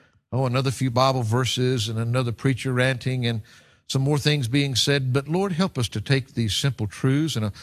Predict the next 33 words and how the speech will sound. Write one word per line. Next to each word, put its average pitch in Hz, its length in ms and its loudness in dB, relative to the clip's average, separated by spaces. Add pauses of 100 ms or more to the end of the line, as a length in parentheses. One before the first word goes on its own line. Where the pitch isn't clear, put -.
(120)
apply 135 440 2
them 147 160 -6
to 113 100 -2
their 107 160 -2
lives. 143 520 0 (1400)
Lord, 135 180 0
that 113 140 -2
every 139 400 0
individual 127 500 -2
here 123 140 2
this 120 260 -4
morning, 92 380 -2 (1040)
if 101 80 0
they 151 100 6
don't 170 160 2
know 165 120 4
Christ, 175 380 4
they 147 80 4
can 127 160 -6
come 147 180 0
to 143 80 -4
know 147 120 2
Christ 147 440 0
this 160 200 0
day 131 360 2 (220)
by 131 120 4
putting 143 240 0
their 123 120 2
faith 143 300 2
and 131 120 -4
trust 143 360 -2
in 143 140 -4
him. 117 560 -2